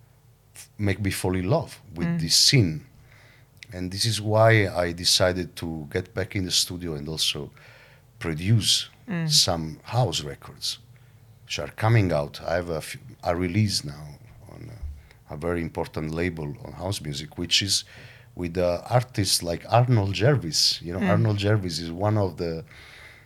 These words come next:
Speaker 1: legendary, mm, vocalists and singers of house music.
Speaker 2: Mm.
Speaker 1: And we did this project during the pandemic. So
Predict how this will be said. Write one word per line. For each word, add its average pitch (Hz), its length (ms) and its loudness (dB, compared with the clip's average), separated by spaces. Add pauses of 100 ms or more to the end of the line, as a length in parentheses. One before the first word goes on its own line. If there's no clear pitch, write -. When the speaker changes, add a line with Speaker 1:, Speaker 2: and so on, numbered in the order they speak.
(160)
Speaker 1:
legendary, 85 1120 2 (260)
mm, 76 260 -14 (880)
vocalists 80 1080 0
and - 120 -12
singers 90 680 4
of 73 180 -14
house 131 300 0
music. 78 320 -6 (300)
Speaker 2:
Mm. 175 260 -4 (140)
Speaker 1:
And 92 100 -4
we 143 200 4
did 123 280 2 (120)
this 110 220 4
project 143 460 0
during 101 240 2
the 107 80 0
pandemic. 110 640 2 (680)
So 92 500 2